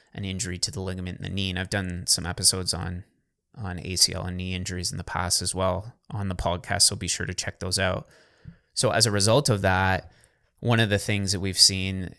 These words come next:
and the higher the level of sport, the more that you'll see this, is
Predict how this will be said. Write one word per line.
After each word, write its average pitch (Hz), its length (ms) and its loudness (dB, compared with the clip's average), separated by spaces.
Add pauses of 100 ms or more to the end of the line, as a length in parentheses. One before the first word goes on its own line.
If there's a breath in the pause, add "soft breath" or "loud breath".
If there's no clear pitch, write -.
and 92 420 -2
the - 80 -2
higher 101 320 2
the 95 100 0
level 90 280 -2
of 85 80 2
sport, 98 400 4
the 92 60 -4
more 92 200 -4
that - 120 -8
you'll 87 120 -6
see 117 220 6
this, 101 280 6
is 90 340 2